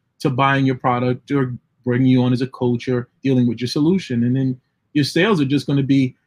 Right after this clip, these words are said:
how you close the door and get them to exchange dollars for that particular solution. It's really that simple. So they're all different functions, even though they all dance together.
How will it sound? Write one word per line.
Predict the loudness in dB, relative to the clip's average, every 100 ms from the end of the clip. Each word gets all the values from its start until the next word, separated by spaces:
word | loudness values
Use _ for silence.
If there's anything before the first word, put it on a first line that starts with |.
| _
how | -2
you | 0 0
close | 0 0 2
the | 0
door | 0 2 2
and | 2
get | 0 -2
them | -4 -2
to | -4
exchange | -4 -4 -4 -4 -2
dollars | 0 2 0 -2 -4
for | -2
that | -2
particular | -4 -8 -6 -6 -4
solution. | -2 -2 -2 -10 -16 _ _ _ _
It's | -8 0
really | 4 6 6 0 -2
that | -2 -2
simple. | 0 0 0 -10 -14
So | -8 -4
they're | -2 -2
all | -2
different | -2 -4 -6 -4
functions, | -4 -4 -6
even | -4 -2
though | -2
they | -2
all | -2 -4
dance | -4 -6 -6 -10
together. | -6 -4 -4 -6